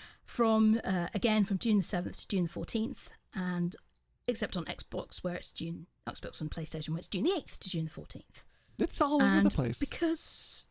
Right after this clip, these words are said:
Speaker 1: yeah, and because these, this mountained pet and pets are returning, E S O Plus members get a discount. So it's very exciting. The, the only things that are actually new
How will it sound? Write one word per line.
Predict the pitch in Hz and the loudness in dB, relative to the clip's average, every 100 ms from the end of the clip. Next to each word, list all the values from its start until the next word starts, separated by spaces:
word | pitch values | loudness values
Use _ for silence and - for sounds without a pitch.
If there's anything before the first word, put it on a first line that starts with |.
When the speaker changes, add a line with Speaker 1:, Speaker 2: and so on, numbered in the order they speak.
| _ _ - | _ _ 0
Speaker 1:
yeah, | 285 466 - - | 4 4 2 0
and | 233 247 | 0 2
because | 254 269 302 - | 0 0 0 0
these, | 262 240 226 - - _ _ _ - - | -2 0 0 0 -4 _ _ _ -20 -2
this | 233 - | 0 2
mountained | 220 208 208 - 180 175 180 - _ | 4 4 4 2 2 0 -2 -4 _
pet | - 202 - - - _ _ _ _ _ 185 | -4 -2 -2 -4 -4 _ _ _ _ _ -2
and | 165 | 0
pets | - - - - - | 0 -2 -2 -2 0
are | 180 175 185 _ _ | -2 -2 -4 _ _
returning, | - 262 269 247 240 233 | -4 0 2 4 2 0
E | 208 | 0
S | 196 - | -2 -2
O | 165 | -6
Plus | - - | -8 -8
members | 156 147 - | -8 -8 -10
get | 143 - | -12 -12
a | |
discount. | - - - - - - _ _ _ _ _ - - - _ _ | -8 -10 -10 -16 -18 -18 _ _ _ _ _ -20 -20 -20 _ _
So | - | -8
it's | 226 | -6
very | 320 285 | -2 0
exciting. | - 180 180 | 0 0 4
The, | 262 339 | 4 4
the | 302 | 2
only | 480 539 | 4 4
things | 359 294 - | 4 4 4
that | - | 0
are | 233 | 0
actually | 233 - 240 | 0 2 4
new | 220 240 226 | 6 6 4